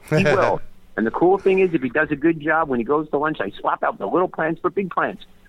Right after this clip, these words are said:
Speaker 1: and tell him, "Look what a great job you've done."
Speaker 2: Oh,
Speaker 1: You know, so it's
Speaker 2: nice.
Speaker 1: a little bit of smoke and mirrors, and the kids say, "I did that." And I'm like, "Yeah, you did that." But in the process, I have great data that drives instruction,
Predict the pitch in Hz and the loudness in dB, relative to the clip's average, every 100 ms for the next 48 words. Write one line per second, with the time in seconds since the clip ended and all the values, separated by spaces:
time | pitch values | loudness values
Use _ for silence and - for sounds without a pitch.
0 | _ - - 185 175 180 262 320 302 294 | _ -6 -4 0 0 2 2 2 0 -2
1 | 269 269 262 294 254 254 202 214 - 107 | -2 -4 0 0 2 2 2 0 0 -2
2 | 139 151 135 139 143 131 123 110 123 139 | 2 4 4 4 4 4 4 0 0 0
3 | 185 170 160 131 - 165 170 190 190 147 | 0 2 0 0 -4 0 2 2 2 0
4 | 131 143 165 185 165 127 - 180 160 123 | 2 2 2 2 0 -2 -4 -6 -4 -6
5 | - 269 311 277 330 311 - 302 277 277 | -4 2 2 4 4 4 0 -2 0 0
6 | 285 - 254 302 294 262 320 311 302 190 | 0 2 4 6 6 6 4 4 0 2
7 | 117 - 127 170 - 165 190 - - 160 | -2 0 0 0 -2 -4 -4 -4 -6 -6
8 | - - - 90 80 98 - - - 165 | -8 -10 -6 -2 2 0 0 -8 0 2
9 | 220 - - - - - 127 110 - 98 | 2 -2 -6 -14 -20 -6 -4 -4 -2 0
10 | 127 131 127 120 - 101 - - 98 | 0 2 0 -2 -2 -4 -2 -2 -2